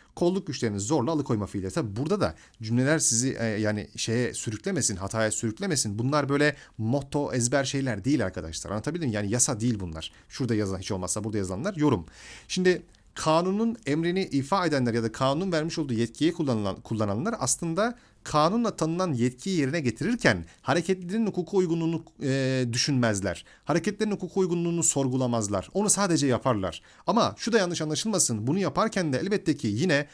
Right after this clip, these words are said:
abartarak ve karşı tarafa ilişkin hınç içerisinde, kin içerisinde davranmamalıdır. Çünkü bunların sonuçları bir ceza olarak kendisine yine döner.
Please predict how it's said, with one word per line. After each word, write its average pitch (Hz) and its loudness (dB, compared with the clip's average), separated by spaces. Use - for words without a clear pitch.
abartarak 127 0
ve 107 -2
karşı 120 -4
tarafa 160 0
ilişkin 139 -4
hınç 131 0
içerisinde, 127 -2
kin 151 2
içerisinde 131 0
davranmamalıdır. 104 0
Çünkü 131 -4
bunların 143 0
sonuçları 160 -2
bir 165 2
ceza 117 2
olarak 135 0
kendisine 113 0
yine 120 -2
döner. 107 0